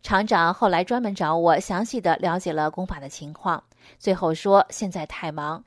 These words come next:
表示将来一定要练。我们车间的一位同事也得了法，还有几位也曾表示，到时跟小郑一块儿修真养性去。在厂里，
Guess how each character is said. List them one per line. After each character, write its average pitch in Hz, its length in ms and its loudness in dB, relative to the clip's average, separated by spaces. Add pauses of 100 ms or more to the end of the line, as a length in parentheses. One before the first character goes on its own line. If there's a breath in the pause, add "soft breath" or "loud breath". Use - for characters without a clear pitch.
(220 loud breath)
表 247 160 4
示 269 120 -6
将 302 220 0
来 202 300 2
一 208 120 -8
定 226 200 -6
要 156 160 -8
练。 160 280 -2 (760 soft breath)
我 262 120 6
们 254 200 4
车 330 160 2
间 330 180 -2
的 214 140 4
一 180 80 -4
位 208 120 4
同 175 300 -6
事 233 320 0
也 147 160 -8
得 156 160 -6
了 196 100 -2
法， 151 320 -8 (360 loud breath)
还 214 160 0
有 208 120 8
几 190 200 -2
位 180 160 4
也 156 120 -2
曾 170 160 -8
表 143 240 -8
示， 170 360 -6 (340 loud breath)
到 226 180 8
时 214 320 2
跟 285 140 0
小 156 300 0
郑 240 220 2 (120)
一 262 160 -2
块 285 180 -6
儿 180 160 2
修 233 160 -2
真 247 260 -4
养 160 180 -8
性 202 320 -8
去。 - 260 -10 (1300)
在 196 180 2
厂 165 340 -8
里， 170 220 -6